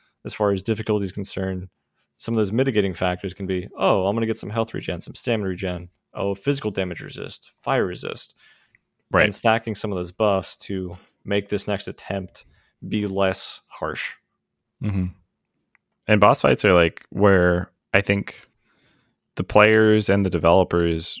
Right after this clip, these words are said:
Speaker 2: usually for people who played games more, they're on the same page. They're like, "I expect this to be a more difficult experience. I expect I'm gonna have to expend resources." Um, and a game can feel unfair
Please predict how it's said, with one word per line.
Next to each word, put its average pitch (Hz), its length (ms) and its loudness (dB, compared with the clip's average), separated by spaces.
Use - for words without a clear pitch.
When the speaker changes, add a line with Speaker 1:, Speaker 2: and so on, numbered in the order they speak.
Speaker 2:
usually 101 480 0
for 104 100 -6
people 147 200 2
who 87 120 4
played 90 220 -2
games 92 340 -2
more, 80 300 -4
they're 92 220 6
on 107 200 4
the 101 100 4
same 90 240 0
page. 80 320 -2
They're 87 140 -2
like, 82 180 0
"I 95 120 4
expect - 560 -2
this 104 180 0
to 92 80 -4
be 90 160 0
a 90 100 -4
more 85 300 -2
difficult - 460 -4
experience. - 420 -12
I - 80 -10
expect - 600 -2
I'm 85 120 -6
gonna 85 160 -2
have 87 180 0
to - 100 -6
expend 80 400 -4
resources." 110 640 -2
Um, 90 540 0
and 98 280 0
a - 80 -2
game 156 200 0
can 127 120 0
feel 107 220 6
unfair 92 600 2